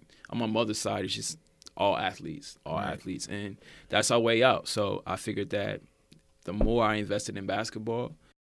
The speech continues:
Speaker 1: that can get me to college. And once I got to college, that was just my main objective was hooping. I didn't have any career goals. I didn't have any, any, any perspective outside of just being good at my sport.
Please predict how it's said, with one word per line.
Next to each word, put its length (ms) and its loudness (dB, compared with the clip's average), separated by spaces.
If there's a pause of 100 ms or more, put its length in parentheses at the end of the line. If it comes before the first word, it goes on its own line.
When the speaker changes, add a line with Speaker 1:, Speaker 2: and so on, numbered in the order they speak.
(160)
Speaker 1:
that 160 -4
can 120 -10
get 120 -2
me 80 -6
to 80 -8
college. 420 -4
And 100 -4
once 160 -4
I 80 -4
got 220 -2
to 80 -4
college, 320 -2
that 120 -4
was 120 -6
just 140 -8
my 100 -4
main 240 -6
objective 420 -6
was 140 -8
hooping. 260 -6
I 80 -4
didn't 160 -4
have 220 -6
any 140 -6
career 340 -4
goals. 360 -2
I 60 -10
didn't 140 -12
have 240 -12
any, 360 -12 (720)
any, 420 0
any 220 2
perspective 600 -2
outside 520 -4
of 100 -8
just 240 -10
being 220 -8
good 180 -8
at 60 -12
my 160 -14
sport. 480 -6